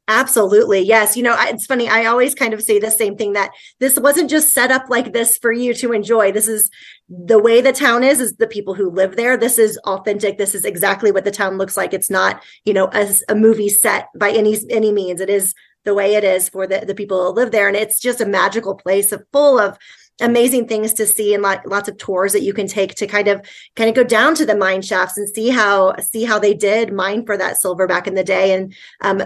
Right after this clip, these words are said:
there, Virginia City Tourism Authority offers a variety of attraction passes where you can kind of combine different attractions into, you know, a, your specific day, something that you want to do. Um, they have a lot of different options that you can kind of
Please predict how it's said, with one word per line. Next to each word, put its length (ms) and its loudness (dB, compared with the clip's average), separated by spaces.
there, 500 2
Virginia 360 2
City 340 -2
Tourism 380 -2
Authority 280 2
offers 560 0
a 80 -2
variety 400 2
of 80 2
attraction 500 -4
passes 460 -6
where 140 -2
you 120 -4
can 280 -4
kind 200 -2
of 140 0
combine 560 0
different 320 -4
attractions 520 -4
into, 520 2
you 100 0
know, 200 4
a, 140 2
your 220 4
specific 560 -2
day, 240 2
something 300 -4
that 160 -6
you 260 -8
want 200 -8
to 80 -6
do. 360 0
Um, 300 0
they 100 0
have 100 -4
a 40 -2
lot 220 -2
of 80 0
different 400 -6
options 380 -2
that 140 -2
you 100 -2
can 160 -6
kind 200 -6
of 200 -4